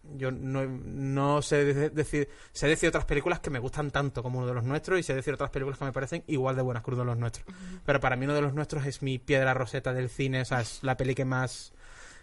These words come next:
Speaker 1: veces puedo ver, disfrutar y probablemente con trece años no, pero ya llega un momento que yo ya me quedé con esa película. Y,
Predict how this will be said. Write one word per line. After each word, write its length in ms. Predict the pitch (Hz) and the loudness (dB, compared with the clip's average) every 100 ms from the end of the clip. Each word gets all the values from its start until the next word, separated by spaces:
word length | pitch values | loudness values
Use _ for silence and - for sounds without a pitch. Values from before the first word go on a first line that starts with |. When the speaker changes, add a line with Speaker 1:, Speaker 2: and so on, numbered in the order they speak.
| - | -10
Speaker 1:
veces 380 | 151 139 131 147 | 0 2 4 2
puedo 280 | - 139 135 | 2 4 4
ver, 320 | 135 135 135 | 6 6 4
disfrutar 720 | 127 113 135 127 131 131 127 | 0 0 -2 4 6 6 4
y 260 | 127 131 135 - - - - | 2 -2 -4 -8 -20 -18 -6
probablemente 420 | - 110 113 123 | -2 -2 -2 -4
con 140 | 127 123 | -4 -2
trece 220 | - 135 | -2 -2
años 200 | 127 104 | -2 0
no, 200 | 147 190 | 2 2
pero 340 | 135 123 120 | 2 2 0
ya 200 | 117 117 123 | -2 -2 -2
llega 160 | 131 | 0
un 60 | 135 | 0
momento 300 | 135 151 170 | -2 -2 2
que 280 | 151 139 - 123 | 2 2 -4 -2
yo 80 | 131 | 2
ya 160 | 139 | 2
me 280 | - 165 147 | 0 0 2
quedé 180 | 127 127 | 2 2
con 120 | 135 | 2
esa 160 | 117 131 | 0 -2
película. 440 | 117 113 107 117 - | -2 -2 -6 -8 -6
Y, 400 | 156 143 135 127 | 0 2 2 2